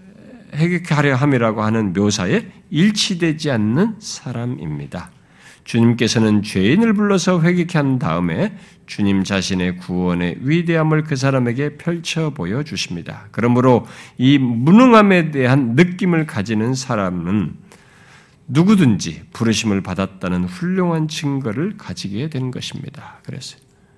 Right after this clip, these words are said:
그러니까 부르심을 받은 사람은 하나님께서 부르실 때 어떤 사람을 부르냐면 의인을 부르는 게 아니라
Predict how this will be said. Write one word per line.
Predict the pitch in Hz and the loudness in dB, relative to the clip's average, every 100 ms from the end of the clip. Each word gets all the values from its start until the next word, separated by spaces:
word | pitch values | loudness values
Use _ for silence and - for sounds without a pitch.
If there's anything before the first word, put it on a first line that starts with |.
| _ _ _ _ _ - | _ _ _ _ _ -10
그러니까 | 165 135 - - - _ | -6 -6 -10 -18 -20 _
부르심을 | - 151 226 240 | -2 2 4 4
받은 | 170 127 156 | 4 4 2
사람은 | 147 135 160 131 85 - - - - - - _ _ _ _ _ - | 2 2 2 2 -2 -8 -20 -20 -20 -20 -20 _ _ _ _ _ -20
하나님께서 | - 190 214 226 214 202 175 | -2 4 6 6 4 0 0
부르실 | - 151 180 185 185 | 0 2 4 4 0
때 | 185 | 4
어떤 | 135 120 202 | 4 6 4
사람을 | 196 190 175 156 | 6 6 4 2
부르냐면 | 139 135 110 104 123 92 85 - _ _ _ _ _ _ _ _ _ _ - | 0 0 0 0 0 -2 -8 -16 _ _ _ _ _ _ _ _ _ _ -2
의인을 | 135 160 247 262 | 4 6 8 6
부르는 | 165 143 147 | 4 2 2
게 | 139 | 2
아니라 | 113 104 107 104 | 0 0 -2 -4